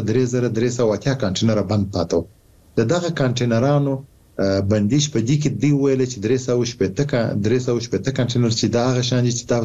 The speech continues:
زموږ په نیګیټیو لیست کې دي. یعنی دا ګر سره موږ پر دې لار نه پرېږدو. هغه لکه ټایر او، زیاتره د، راخت او، په اصطلاح بلانکیټ یا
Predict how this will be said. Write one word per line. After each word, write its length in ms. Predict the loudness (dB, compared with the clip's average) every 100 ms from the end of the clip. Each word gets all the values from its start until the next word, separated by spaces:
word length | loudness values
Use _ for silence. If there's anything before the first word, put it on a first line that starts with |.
| 0
زموږ 160 | 0 0
په 60 | 0
نیګیټیو 420 | 2 0 -2 -2 -2
لیست 160 | -2 -2
کې 60 | -2
دي. 60 | -2 -6 -20 -20 -4 0
یعنی 140 | 0 0
دا 60 | 0
ګر 80 | -2 0
سره 160 | 0
موږ 100 | 0 -2
پر 80 | -2
دې 100 | 0 0
لار 140 | 0 0
نه 40 | 0
پرېږدو. 280 | -2 0 0 2
هغه 200 | 2 2 0 -4 -18 -16 -2 -2
لکه 180 | 0 -4 0
ټایر 260 | 2 2 0 -4 -2
او، 120 | 2 2 0 -6 -20 -4 0 2 4 2
زیاتره 420 | 0 0 0 0 0
د، 20 | -2 -4 0 2 4 4 4 2 2 2 0 0 0
راخت 400 | 2 2 0 -4 -8 0
او، 80 | 2 2 2 2 0 2 0 0 -6 _ -4 -2 0
په 60 | 0
اصطلاح 280 | 2 0 0
بلانکیټ 420 | 0 0 0 0 0
یا 40 | -4